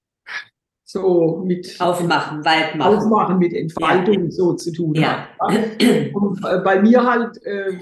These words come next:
Speaker 1: also ich würde nicht direkt eine Yoga-Übung oder irgendeine Körperübung nebendran setzen, sondern ich würde es verbinden mit einer Tätigkeit, die erfolgreich ist. Und dass ich
Speaker 2: Mhm.
Speaker 1: auch noch,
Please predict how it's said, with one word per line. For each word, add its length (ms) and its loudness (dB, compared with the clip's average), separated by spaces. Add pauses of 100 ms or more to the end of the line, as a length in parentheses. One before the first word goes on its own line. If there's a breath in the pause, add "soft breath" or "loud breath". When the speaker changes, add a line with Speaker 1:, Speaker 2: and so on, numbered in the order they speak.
(100)
Speaker 1:
also 220 -4
ich 180 0
würde 220 -4
nicht 100 -12 (260)
direkt 400 -2
eine 240 0
Yoga-Übung 920 2
oder 160 -2
irgendeine 360 -4
Körperübung 580 -4
nebendran 600 0
setzen, 320 -8
sondern 240 -8
ich 140 -6
würde 120 2
es 100 -14
verbinden 480 0
mit 180 -4
einer 80 -6
Tätigkeit, 640 -4
die 80 -8
erfolgreich 720 0
ist. 340 -10
Und 160 -4
dass 180 -2
ich 80 2
Speaker 2:
Mhm. 60 4
Speaker 1:
auch 200 2
noch, 160 -12